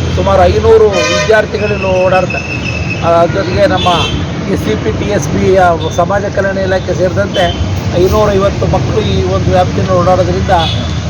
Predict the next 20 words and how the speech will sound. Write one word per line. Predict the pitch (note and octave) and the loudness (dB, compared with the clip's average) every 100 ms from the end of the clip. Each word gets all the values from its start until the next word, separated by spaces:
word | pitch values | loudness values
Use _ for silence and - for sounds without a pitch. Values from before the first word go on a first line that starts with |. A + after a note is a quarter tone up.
| F#3 | 0
ಆ | F3 | 2
ಎಡಭಾಗ | F3 F3 F#3+ G3 G3+ G3 | 4 4 2 2 0 0
ಮತ್ತು | G#3 G3 E3 | -2 -2 -2
ಬಲಭಾಗದಲ್ಲಿ | F3 F3 F#3 F#3+ F#3 F#3+ F3 | 0 2 2 2 2 0 0
ಯಾವುದೇ | E3+ F3+ F#3+ | 2 0 0
ರೀತಿ | F3+ D#3+ F#3+ - - - - - | -2 -2 -4 -4 -8 -8 -6 -4
ಅನಾಹುತಗಳಾಗಬಾರ್ದು | F3 G3+ G#3+ - G3+ F#3+ F3+ F#3 F3+ F3+ | 0 2 0 2 4 4 4 2 2 2
ಅನ್ನೋ | F3+ | -2
ಉದ್ದೇಶದಿಂದ | F3+ D#3+ F#3 E3+ E3+ | -2 -2 -4 -4 -6
ಕ್ರಾಸ್ | G#3+ G#3+ F3 E3+ - | -6 -6 -2 -2 0
ಬ್ಯಾರಿಯರ್ಸ್ | F#3 F3 F3 - D3 - E3 E3 | -2 0 0 0 -4 -4 -2 0
ಕೂಡ | G3 G3+ D3 - - - - | 2 2 0 -2 -8 -8 -4
ಇವತ್ತು | F3+ - - | -2 -2 -2
ಪೂಜೆಯನ್ನು | F#3+ F#3 F#3 F3 | 0 2 0 0
ವಿಶೇಷವಾಗಿ | E3+ F#3 E3 E3+ F3 D#3 E3 D#3 - - - E3+ | 0 0 0 2 2 2 0 0 0 0 0 2
ನೆರವೇರಿಸಿದ್ದೀವಿ. | F3 E3+ G3 - F#3 F3 F3 | 2 2 0 -2 -2 0 2
ಸುಮಾರು | F3+ | 2
ಅಂದಾಜು | E3+ F3+ F#3+ F3+ F3+ F#3+ - - D#3+ | 2 2 2 2 0 -2 -4 -4 -4
ನಗರದ | E3 F#3 F#3+ | -2 0 2
ಎಲ್ಲ | F3+ F3 A3+ | 2 2 2